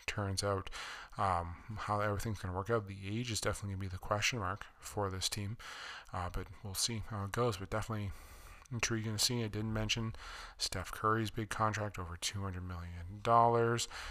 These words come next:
Uh, we have a lot of other players re-signing. Trae Young got his deals. Uh, right now, Jimmy Butler's getting the max extension, so money is being tossed around for this. So definitely a lot of max contracts as well. Luka Doncic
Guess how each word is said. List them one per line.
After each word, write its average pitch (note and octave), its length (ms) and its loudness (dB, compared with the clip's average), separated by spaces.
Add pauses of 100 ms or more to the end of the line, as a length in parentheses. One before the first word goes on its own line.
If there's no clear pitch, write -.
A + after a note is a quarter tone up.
(320)
Uh, F#2 160 0
we F#2 60 -2
have E2+ 160 -4
a F#2+ 40 4
lot G2+ 160 10
of G2 80 0
other G2 220 0
players G2+ 580 0
re-signing. G#2 680 2
Trae F2+ 360 -2
Young A2+ 280 4
got G#2+ 220 2
his G#2 180 0
deals. A2 640 0 (560)
Uh, E2 240 -4 (180)
right G#2 140 0
now, F#2+ 120 -4
Jimmy F#2 320 -4
Butler's A2 380 8
getting G#2 260 0
the G2 80 -2
max G2 300 0
extension, G#2 560 0
so F#2 140 -2
money G#2+ 460 2
is G#2 120 0
being G2 460 -2
tossed - 440 2
around F2+ 540 -2 (160)
for G2+ 260 -2
this. F#2+ 220 0
So F#2+ 220 0 (500)
definitely A#2 260 2
a A2 40 6
lot G#2 100 6
of G2 60 0
max F#2 340 -2
contracts A2+ 840 2 (180)
as - 160 -4
well. A2+ 460 6
Luka - 220 -6
Doncic A2 680 4